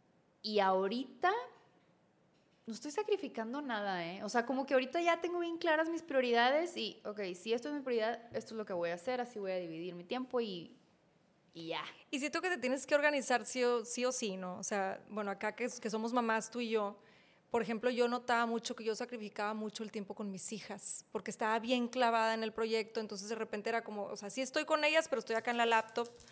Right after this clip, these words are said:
Speaker 2: o cuídenmelas tantito porque tengo que ir a una... o sea, ese tipo de, de sacrificios a mí me costó.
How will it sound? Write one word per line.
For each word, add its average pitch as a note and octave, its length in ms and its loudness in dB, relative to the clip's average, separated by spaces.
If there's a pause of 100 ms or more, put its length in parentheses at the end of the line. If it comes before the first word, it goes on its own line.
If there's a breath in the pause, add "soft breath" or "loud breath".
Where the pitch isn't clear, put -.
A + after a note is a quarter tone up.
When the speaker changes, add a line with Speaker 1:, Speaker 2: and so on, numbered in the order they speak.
(360 loud breath)
Speaker 2:
o A3 380 6
cuídenmelas C4 400 6
tantito B3+ 400 4
porque B3 160 0
tengo A#3 240 0
que B3 80 -4
ir A#3+ 60 4
a A#3+ 80 4
una... A#3+ 160 0
o C4 160 -8
sea, C4 160 2
ese C4 260 0
tipo D4 320 -4
de, D#4 240 6
de A#3 160 -2
sacrificios A#3 640 0
a C4 60 0
mí A#3+ 360 0 (920 loud breath)
me B3+ 200 6
costó. B3+ 640 4